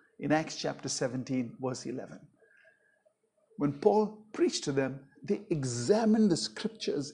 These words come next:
every day to see what was said in all this, uh, to see whether what Paul said was true. What were they examining?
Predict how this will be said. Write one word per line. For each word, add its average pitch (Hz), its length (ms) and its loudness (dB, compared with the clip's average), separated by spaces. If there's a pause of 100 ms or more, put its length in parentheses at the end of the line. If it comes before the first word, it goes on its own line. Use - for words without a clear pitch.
(120)
every 202 400 -2
day 175 320 -2 (400)
to 160 80 2
see - 640 -2 (1700)
what 147 320 4
was 151 160 6
said 196 280 0
in 160 100 -2
all 226 340 6
this, - 260 -2
uh, - 360 -2
to 151 80 0
see 156 540 -2 (220)
whether 147 280 4
what 151 320 4
Paul 214 320 2
said 143 420 -4 (140)
was 143 380 -2 (200)
true. - 320 -12 (800)
What 381 160 0
were 381 60 4
they 359 120 6
examining? - 640 -4